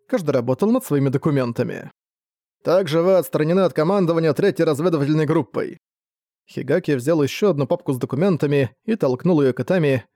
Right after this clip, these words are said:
Это были документы об увольнении. «Да». «Этого и следовало ожидать. Вне зависимости от причин, вы бросили своих подчинённых и ушли в самоволку». Когда Хигаки закончил объяснение,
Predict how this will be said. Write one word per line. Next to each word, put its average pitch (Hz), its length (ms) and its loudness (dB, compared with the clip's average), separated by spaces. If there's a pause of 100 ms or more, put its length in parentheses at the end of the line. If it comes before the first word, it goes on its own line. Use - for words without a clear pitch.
(200)
Это 233 200 -2
были 156 180 0
документы 147 460 0
об 139 100 -2
увольнении. 131 640 0 (520)
«Да». 131 440 -2 (720)
«Этого 190 400 2
и 180 60 2
следовало 147 420 0
ожидать. 127 640 -2
Вне 135 300 -2
зависимости 165 480 0
от 143 100 -4
причин, 160 480 0 (140)
вы 139 180 -2
бросили 170 360 0
своих 165 280 0
подчинённых 175 480 0
и 160 40 2
ушли 160 240 2
в 151 40 -2
самоволку». 156 800 -2 (580)
Когда 131 260 -2
Хигаки 151 400 -2
закончил 135 460 -2
объяснение, 135 720 0